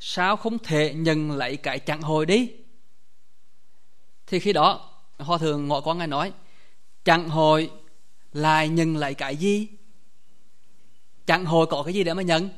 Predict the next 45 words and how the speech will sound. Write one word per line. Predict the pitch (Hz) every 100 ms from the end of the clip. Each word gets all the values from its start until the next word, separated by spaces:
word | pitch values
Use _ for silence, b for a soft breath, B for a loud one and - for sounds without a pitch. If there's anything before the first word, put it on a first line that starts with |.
| -
phải | 165
không? | 202 143 - - - - -
Chẳng | 165 170
hồi | 165 165
thì | 190
nhận | 175
cái | 165
gì?" | 208 208 226 - - - - - - - -
Đó. | 156 147 - B B
Thì | 190
mình | 196
nghe | 190 196
lời | 196 185
đó | 151
mình | 170
mới | 196
biết | 165 143
rằng | 180 175 156 b b
cái | 208
chỗ | 208 170 160
chẳng | - 170 175
hồi | 160 165 156
của | 175
Ngài | 180 185
Ngọ | 170 151
Quang | 170 190
không | 190 226
phải | 214 135
là | 170
không | 170 226 240
biết | 151 -
gì | 185
hết | 156 127
giống | 127
như | 180
của | 139
chúng | 143 139
ta. | 165 180 151 - - - - - - -
Mà |
chỗ | 185 170
chẳng | 165 165
hồi | 156
này | 180
là | 185
gì? | 180 170